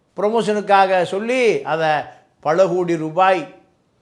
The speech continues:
விளம்பரம் கிடைத்து விட்டது. கண்டிப்பா கன்னடத்துக்காரன் அதை ஏற்றுக்கொள்ள மாட்டான் என்று அத்தனை பேருக்கும் தெரியும். ஆனால் அதை நீங்க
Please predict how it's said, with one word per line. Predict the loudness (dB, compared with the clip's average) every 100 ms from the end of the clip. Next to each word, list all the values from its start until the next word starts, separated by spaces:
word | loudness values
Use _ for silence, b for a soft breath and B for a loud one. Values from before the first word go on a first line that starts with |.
| _ -8
விளம்பரம் | 0 2 2 0 -2
கிடைத்து | -6 -8 -10
விட்டது. | -14 -16 -18 -20 _ _
கண்டிப்பா | -2 0 2 2 4
கன்னடத்துக்காரன் | 2 0 2 2
அதை | 4 2
ஏற்றுக்கொள்ள | 0 -2 -2 -2
மாட்டான் | 0 0 2 2 2
என்று | -2 -4 0 0 0 -8 -4
அத்தனை | -2 0 0 2
பேருக்கும் | 2 0 -4
தெரியும். | -6 -8 -16 _ _ _ _ _ _ _ _ _ _
ஆனால் | 0 4 8 8 6 0
அதை | -4 0 2 2 0 -4 -14 _ -14
நீங்க | -8 -4 -6 -6